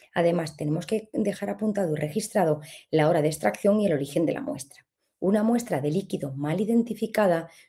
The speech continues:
no es un error menor, porque puede obligar a repetir la técnica o a retrasar decisiones. Por eso, en punción lumbar, el apoyo enfermero no se termina cuando se obtiene el líquido. Continúa hasta que la muestra queda correctamente gestionada.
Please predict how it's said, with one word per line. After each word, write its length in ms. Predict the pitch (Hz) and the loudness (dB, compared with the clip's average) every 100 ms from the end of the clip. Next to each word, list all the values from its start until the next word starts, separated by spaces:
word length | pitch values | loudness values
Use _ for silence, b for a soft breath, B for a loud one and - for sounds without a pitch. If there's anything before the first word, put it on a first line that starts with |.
| - | -4
no 60 | 180 | -4
es 120 | 180 | 0
un 100 | 190 | 0
error 220 | 151 143 | 0 -2
menor, 400 | 139 151 170 131 B B - | 0 2 2 0 B B -2
porque 200 | 190 151 | -2 0
puede 180 | 165 185 | 0 2
obligar 320 | 214 202 214 | 2 2 2
a 40 | |
repetir 360 | 202 - - 156 | 0 -4 -4 0
la 180 | 214 226 | 0 0
técnica 400 | 247 240 233 247 | 0 2 2 2
o 60 | |
a 60 | 208 | 2
retrasar 520 | 151 143 131 170 190 | 0 -8 0 0 0
decisiones. 680 | 165 170 156 - 156 143 - _ b b b _ | -8 -10 -8 2 2 2 -8 _ b b b _
Por 200 | - 196 | 6 6
eso, 260 | 208 - 135 | 6 0 -4
en 140 | 139 | -4
punción 360 | 147 151 156 170 | -4 -2 -2 0
lumbar, 360 | 202 202 185 | 2 2 2
el 100 | 151 | 0
apoyo 300 | 139 147 165 | -2 -2 0
enfermero 540 | 190 - 190 202 160 156 B B | -2 0 4 6 4 0 B B
no 120 | 180 | -4
se 80 | 180 | 0
termina 360 | 185 175 185 180 | 2 2 2 0
cuando 200 | 170 160 | -4 -8
se 80 | 156 | -8
obtiene 280 | - 185 | -4 -2
el 120 | 160 160 | -2 -2
líquido. 400 | 196 - 123 - _ _ _ _ _ _ - | -4 -6 -12 -18 _ _ _ _ _ _ 2
Continúa 440 | 196 175 170 185 | 4 4 0 -2
hasta 180 | 202 208 | -2 -2
que 80 | 185 | 0
la 80 | 165 | 2
muestra 340 | 190 190 - | 0 0 0
queda 240 | 190 208 | 2 0
correctamente 640 | 208 160 156 165 156 156 180 | 0 0 0 0 0 0 -2
gestionada. 800 | - 151 - 135 127 120 - | -2 -4 -4 -6 -4 -4 -8